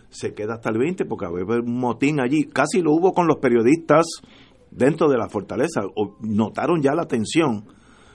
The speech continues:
Y qué papelazo de este señor Anthony Maceira tan triste. Mañana, cuando este establishment político desaparezca, Maceira se lo traga la historia.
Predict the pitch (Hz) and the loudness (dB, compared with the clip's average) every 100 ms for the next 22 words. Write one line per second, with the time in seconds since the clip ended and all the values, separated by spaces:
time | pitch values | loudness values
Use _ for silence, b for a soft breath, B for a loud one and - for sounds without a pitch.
0 | b - 113 - - 165 170 170 - - | b -4 -4 -4 -4 -2 0 -2 -2 0
1 | 151 139 147 151 147 131 - 107 110 113 | 0 0 -4 -6 -4 -4 -4 -4 -4 -4
2 | 131 - 123 113 117 - 113 113 117 113 | -8 -4 -4 -2 -4 -4 -8 -4 -2 -2
3 | 98 - 101 110 104 95 - - 104 98 | -4 -6 -4 -2 -2 -6 -10 -6 -6 -4
4 | - 113 123 - 92 85 b b b b | -4 -2 -4 -8 -10 -10 b b b b
5 | b 92 110 113 113 135 170 143 95 - | b -4 0 0 2 0 0 -2 -4 -12
6 | - 101 98 95 117 - 143 - 131 139 | -12 -10 -8 -6 -6 -4 -6 -4 -6 -2
7 | 147 143 139 135 127 120 113 123 147 139 | -2 -4 -8 -8 -6 -4 -4 -4 -4 -2
8 | 123 110 107 101 - 123 143 - 90 - | -2 -4 -6 -8 -4 -4 -4 -8 -10 -10
9 | b b b b - 98 95 127 143 131 | b b b b -10 -8 -6 -2 0 0
10 | 110 - 98 80 107 92 85 101 113 120 | -2 -6 -14 -12 -8 -6 -6 -4 -4 -2
11 | 117 98 85 - - 107 92 78 | -4 -4 -8 -8 -2 -2 -2 -8